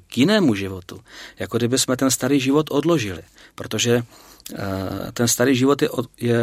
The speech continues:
byl odsouzen, to tělo bylo odsouzeno, protože je napsáno v Božím slově,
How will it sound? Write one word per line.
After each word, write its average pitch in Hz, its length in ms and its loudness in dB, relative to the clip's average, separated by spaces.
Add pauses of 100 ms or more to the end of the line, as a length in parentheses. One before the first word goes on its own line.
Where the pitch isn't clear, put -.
(140)
byl 120 200 0
odsouzen, 131 680 0
to - 100 -8
tělo 123 220 -4
bylo 127 180 0
odsouzeno, 92 640 -4
protože 98 480 -10 (360)
je 95 80 0
napsáno 120 500 2
v - 20 0
Božím 113 260 2
slově, 120 520 0